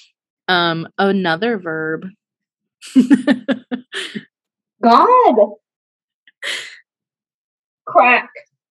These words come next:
Speaker 1: Crack. A body part.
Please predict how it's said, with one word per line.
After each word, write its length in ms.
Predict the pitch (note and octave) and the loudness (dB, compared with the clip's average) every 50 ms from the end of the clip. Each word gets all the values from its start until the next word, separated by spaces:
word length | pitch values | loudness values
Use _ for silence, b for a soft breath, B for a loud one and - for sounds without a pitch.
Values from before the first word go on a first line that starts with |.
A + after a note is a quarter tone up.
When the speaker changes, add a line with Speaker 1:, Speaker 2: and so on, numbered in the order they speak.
| _ _ _ _ _ _ | _ _ _ _ _ _
Speaker 1:
Crack. 680 | - - - F3+ D#3+ G#2 F#2+ - - - G#3+ - - _ _ _ _ _ _ _ _ _ _ _ _ _ _ _ _ _ _ _ _ _ _ _ _ _ _ _ _ _ _ _ _ _ _ _ _ _ _ - _ _ _ _ _ _ _ _ _ _ _ _ _ _ _ _ _ _ _ _ _ _ _ - | -14 -8 -6 -4 -4 -6 -6 -10 -14 -18 _ -20 -20 _ _ _ _ _ _ _ _ _ _ _ _ _ _ _ _ _ _ _ _ _ _ _ _ _ _ _ _ _ _ _ _ _ _ _ _ _ _ -20 _ _ _ _ _ _ _ _ _ _ _ _ _ _ _ _ _ _ _ _ _ _ _ -4
A 80 | G3 | -4
body 340 | F3+ F3+ E3+ D#3+ D#3+ E3 E3 | 0 2 0 2 0 0 -4
part. 520 | - - E3+ D#3+ D#3+ E3+ G#3+ C4+ C#4+ - | -4 -4 -2 -2 0 0 -2 -2 -4 -8